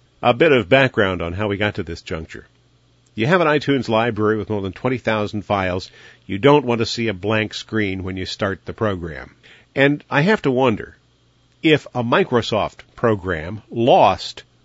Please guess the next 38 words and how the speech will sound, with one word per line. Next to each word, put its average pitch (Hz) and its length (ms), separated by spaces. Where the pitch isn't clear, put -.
all 185 260
of 175 100
its 160 160
references 107 760
to 98 400
every 151 360
single 135 400
file 120 440
it 104 160
had 82 460
every 139 480
few 151 240
days, 151 500
would 220 160
there 190 140
be 151 160
calls 131 520
for 113 180
congressional 110 600
investigations 110 880
and 90 120
perhaps 101 380
calls 131 460
for - 80
the 107 180
execution - 640
of 139 140
Bill 120 160
Gates? 117 480
Well, 104 180
all 104 80
right, 87 180
that's 87 200
a - 20
little 87 180
bit 78 120
of 78 80
hyperbole. 87 580